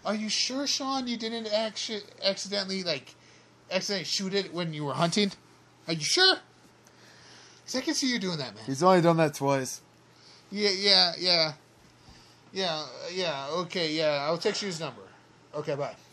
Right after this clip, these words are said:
Speaker 1: Sean wants to talk with you about something.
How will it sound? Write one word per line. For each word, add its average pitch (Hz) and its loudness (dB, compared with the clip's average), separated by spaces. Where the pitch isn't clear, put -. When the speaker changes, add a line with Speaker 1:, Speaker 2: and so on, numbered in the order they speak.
Speaker 1:
Sean 233 4
wants 214 4
to 175 -6
talk 180 6
with 156 -4
you 156 2
about 139 0
something. 127 0